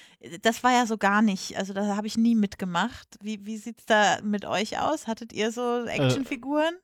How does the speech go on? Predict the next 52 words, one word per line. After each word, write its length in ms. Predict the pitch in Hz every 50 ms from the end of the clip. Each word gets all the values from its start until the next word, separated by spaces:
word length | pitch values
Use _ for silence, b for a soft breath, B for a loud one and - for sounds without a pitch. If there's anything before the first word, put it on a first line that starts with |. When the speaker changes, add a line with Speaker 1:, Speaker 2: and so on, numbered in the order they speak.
| _ -
Speaker 2:
ich 180 | - - - -
hab, 100 | 151 151 - - - -
äh, 40 |
also 520 | 139 131 131 127 127 127 123 - 135 131 135
es 120 | 127 - -
war 100 | 135 117
auch 180 | 139 - -
nie 140 | - 139 135
meins, 460 | 131 127 123 120 120 117 117 113 - -
so, 160 | 131 123 117
also 200 | 117 120 117 120
ganz 340 | 120 123 131 135 - - - 143 131 110 -
jungs 320 | 139 131 135 147 156 156
untypisch, 440 | - 123 135 135 - 147 135 131 -
auch 120 | - -
diese 560 | - - - 127 123 127 123 123 120 120 120 - b b b b b b b
Action 520 | - 135 139 - - - - - 147 139 135
Man 380 | 131 131 127 127 127 131 113
und 60 | 120 131
sowas 300 | 127 123 127 123 - -
hatte 160 | 127 - 135
ich 80 | -
nie. 80 | - 143
Ich 120 | 139 - -
hab 140 | 135 - -
mal 100 | 139 135
von, 300 | 131 - - 131 127 127 b b b b b b b b
es 120 | - -
war, 300 | - 131 131 131 131 127 - b b b b b b b b b b b b _ _ _ _ -
ich 100 | 135 -
glaub, 100 | 143 143
das 120 | 156 -
einzige 400 | - 147 151 175 - - 170 165
Mal, 100 | 156 151
dass 100 | 147 139
ich 60 | -
was 220 | 151 147 147 - -
zu 120 | 151 135
Wei-, 220 | 127 127 135 120 107
Weihnachten 600 | 123 117 120 123 123 131 151 139 - - 165 143
bekommen 260 | 139 - - 147 151
hab, 80 | 147 139
wo 140 | 135 135 135
ich 100 | 131 -
so, 100 | - 135
das 100 | 123 -
hab 80 | - -
ich 80 | 120
so 100 | - -
ausgepackt 380 | - 123 131 - - - 170 165
und 120 | 170 156
so, 160 | 139 139 131